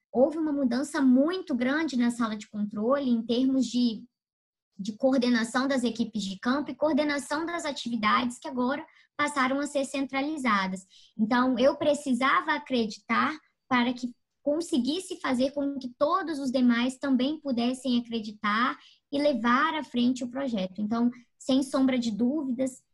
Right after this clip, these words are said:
essa, esse foi um desafio muito grande, mas que culminou em excelentes resultados e que certamente me fez uma nova profissional, uma profissional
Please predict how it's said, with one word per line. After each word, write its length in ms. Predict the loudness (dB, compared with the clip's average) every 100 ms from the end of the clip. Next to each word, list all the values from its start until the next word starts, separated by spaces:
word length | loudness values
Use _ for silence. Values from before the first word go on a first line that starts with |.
| -20 -8
essa, 720 | -4 0 -2 -2 -2 0 0 2
esse 220 | 0 0
foi 160 | 0 2
um 100 | 2
desafio 580 | 2 0 -2 0 2
muito 340 | 2 2 -2 -4
grande, 500 | -2 0 -2 -8 -6
mas 600 | 0 2 2 0 -6 -16 _ _
que 160 | -8 -6
culminou 800 | -4 -2 0 0 2 0 -2 -2
em 220 | 2 2
excelentes 480 | 2 0 -2 -2 -2
resultados 800 | -4 -4 -4 0 0 0 -6 -12 _ _ _ -4
e 80 |
que 100 | -2
certamente 1080 | -4 -2 0 0 -2 -4 -2 2 2 0 -4
me 180 | -6 -6
fez 540 | -2 0 2 0 -2
uma 240 | -6 -6 -2
nova 440 | 0 2 0 -4
profissional, 680 | -8 -10 -8 -4 0 0 -2
uma 140 | -6 -8
profissional 680 | -12 -10 -6 -4 -2 -4